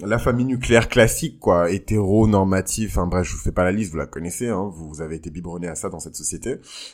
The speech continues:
Mais, euh, mais voilà, donc imaginez même une configuration où, euh, ces femmes-là, euh, n'ont pas de, de, de soutien financier, elles n'ont pas de mari, elles n'ont pas de, ou alors elles sont pas capables de subvenir elles-mêmes à leurs besoins.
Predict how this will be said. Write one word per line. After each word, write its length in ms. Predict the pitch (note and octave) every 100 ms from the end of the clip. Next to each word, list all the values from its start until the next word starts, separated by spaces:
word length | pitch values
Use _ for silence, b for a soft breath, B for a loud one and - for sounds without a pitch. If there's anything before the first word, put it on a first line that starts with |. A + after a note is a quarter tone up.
| -
Mais, 280 | G2 G2+ F#2+
euh, 80 |
mais 100 | F2+
voilà, 200 | G2 D3
donc 200 | B2+ G2
imaginez 320 | G#2+ G2 A2 B2+
même 140 | G#2
une 100 | G2
configuration 920 | G2 F#2 F#2 F#2 F#2 - C3+ C#3+ D3
où, 320 | G#2+ A#2 C#3 -
euh, 460 | F#2+ F2 F2 F2 F2
ces 200 | - G#2+
femmes-là, 680 | G#2 F#2+ G2 A2 D3 D3+ F#2+
euh, 460 | F#2 F2 E2+ E2+
n'ont 260 | F2+ F#2+ F#2+
pas 380 | - A3+ E4 G#2+
de, 340 | - F#2+ F#2
de, 300 | D#2 F2+ F2
de 160 | D#2 E2+
soutien 320 | - F#2 A#2
financier, 520 | - G#2 F2+ - B2+
elles 80 | G#2
n'ont 100 | D#2+
pas 100 | G2+
de 60 |
mari, 320 | G2 F2 F#2 A#2+
elles 80 |
n'ont 100 | E2+
pas 160 | D#2 G2
de, 300 | E2+ E2 D#2+
ou 160 | E2+ E2+
alors 160 | F2
elles 80 | F2
sont 100 | -
pas 120 | G#2+
capables 280 | G#2+ G2 G2
de 80 | E2+
subvenir 400 | - F2 F2+ F#2
elles-mêmes 240 | F#2 F#2+
à 40 | F2+
leurs 120 | E2+
besoins. 360 | F2 E2 A2